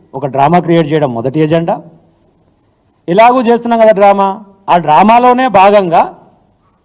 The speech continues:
ఎవరైతే పెద్ద తలకాయలు ఉన్నాయో కనీసం మనకు తెలిసిన వృత్తే కదా, వాళ్ళని బ్లాక్‌మెయిల్ చేసి పది రూపాయలు కూడా పెట్టి వాళ్ళ మహారాష్ట్రకు పంపాలి కాబట్టి అదన పని చేయాలి, కొంచెం వానో వీనో బెదిరియాలి,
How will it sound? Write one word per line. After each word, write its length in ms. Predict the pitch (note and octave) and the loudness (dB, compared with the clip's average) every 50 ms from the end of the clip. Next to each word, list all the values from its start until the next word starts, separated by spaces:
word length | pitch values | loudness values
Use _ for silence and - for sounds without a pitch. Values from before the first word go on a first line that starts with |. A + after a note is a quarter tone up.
| _ _ _ _ _ _ _ _ _ _ _ _ _ _ _ _ - B2+ C#3+ | _ _ _ _ _ _ _ _ _ _ _ _ _ _ _ _ -12 -8 -2
ఎవరైతే 340 | E3+ G3+ A3+ B3 B3 - B3 G#3+ | 0 2 2 2 0 0 -2 -4
పెద్ద 120 | G3+ G3+ G#3+ - | -2 -2 -2 0
తలకాయలు 340 | A3 G#3+ G#3 F#3 G#3 F#3+ F#3 | -2 -2 0 0 0 2 2
ఉన్నాయో 220 | F3 F3 F3 G3+ A#3+ - - - - _ _ _ _ _ _ _ _ _ _ _ - | 0 0 0 -2 -4 -6 -10 -18 -20 _ _ _ _ _ _ _ _ _ _ _ -4
కనీసం 340 | G3 A3+ A#3+ G#3+ B3 B3 A#3+ | -2 -2 -2 -2 -2 0 2
మనకు 260 | A#3 A3+ G#3+ - G3+ G3 E3+ D#3 F3 - - _ _ _ - | 2 0 0 0 -2 -4 -4 -4 -10 -16 -20 _ _ _ -6
తెలిసిన 220 | - G3+ G#3 - B3 A#3+ | -6 -6 -4 -2 -4 -4
వృత్తే 220 | A#3 A3+ E3+ A3 G3+ E3 | -4 -2 -2 -2 -2 -2
కదా, 140 | C#3+ C3 A2+ - - _ _ _ _ _ _ _ _ _ _ - | -2 -4 -6 -10 -12 _ _ _ _ _ _ _ _ _ _ -2
వాళ్ళని 200 | G#3 A3 A3 G3+ E3 | 0 0 0 2 2
బ్లాక్‌మెయిల్ 380 | F#3 G3+ A3 G3+ A#3+ A#3+ A#3 G#3+ | 2 2 2 2 0 -2 0 0
చేసి 140 | A3 A3 G3+ A3 | -2 -2 0 -2
పది 100 | G#3+ G3 G3 | 0 0 0
రూపాయలు 200 | G3 G3 G#3+ G3+ F#3+ | 0 0 0 2 2
కూడా 100 | G3 G3 F#3+ | 0 0 0
పెట్టి 220 | F#3+ F#3+ A3 A#3 F3+ E3 D#3+ - - _ _ _ _ _ _ - | -2 -6 -6 -8 -8 -8 -10 -16 -20 _ _ _ _ _ _ -6
వాళ్ళ 120 | F3+ F3+ E3+ E3+ | -6 -2 -2 0
మహారాష్ట్రకు 420 | E3 F#3+ G3 G3 F3 F#3 F#3 F3 E3+ | 0 2 2 0 0 -2 -4 0 0
పంపాలి 260 | - E3+ F3+ F3 E3+ D#3+ E3 | 0 0 0 -2 0 0 -2
కాబట్టి 320 | E3 D#3 E3 D#3+ - B3 - _ _ _ _ _ _ _ _ _ _ _ _ _ _ - - | -2 -2 -4 -8 -10 -18 -20 _ _ _ _ _ _ _ _ _ _ _ _ _ _ -6 -2
అదన 180 | F#3 G#3 G#3 G#3+ E3+ | 0 2 2 2 0
పని 120 | G#3 G3 F#3 F3 | -2 -4 -2 0
చేయాలి, 220 | F#3+ F3+ F3 F3+ F3 F3 | 0 0 0 0 -2 -6
కొంచెం 220 | E3+ E3 F#3 E3+ C#3+ D3 - _ _ - | -8 -6 -6 -8 -8 -10 -18 _ _ -4
వానో 240 | D3+ E3 F3+ F3+ F3+ | -4 -2 -2 -2 -4
వీనో 140 | F3 F3 F3 E3 | -4 -4 -4 -4
బెదిరియాలి, 440 | D#3+ D3+ D#3 D#3+ D#3+ D3+ D3 D3+ F3 | -4 -4 -2 -2 0 0 -2 -2 -8